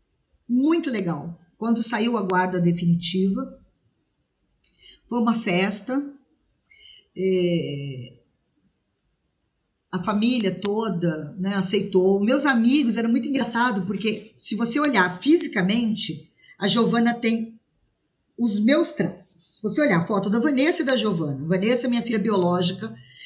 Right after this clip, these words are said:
e Giovana, você diz que a Giovana é minha filha e a Vanessa é adotada. É incrível, incrível,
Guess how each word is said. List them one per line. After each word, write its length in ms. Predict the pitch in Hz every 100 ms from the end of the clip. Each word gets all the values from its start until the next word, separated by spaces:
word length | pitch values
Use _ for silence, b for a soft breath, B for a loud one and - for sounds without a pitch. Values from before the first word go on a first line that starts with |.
| B
e 60 | 214
Giovana, 840 | 185 208 170 175 175 208 226 - -
você 240 | 190 202
diz 200 | 175 165
que 120 | -
a 40 | 190
Giovana 420 | 208 202 190 208
é 40 |
minha 240 | 233 220 214
filha 240 | - 185
e 40 | 196
a 40 |
Vanessa 380 | 208 175 170 196
é 20 |
adotada. 400 | 190 220 - - _ _ _ _ _ _ _
É 60 | 208
incrível, 800 | 208 - 262 233 165 151 131 - - _ _ _
incrível, 640 | 196 196 190 143 135 127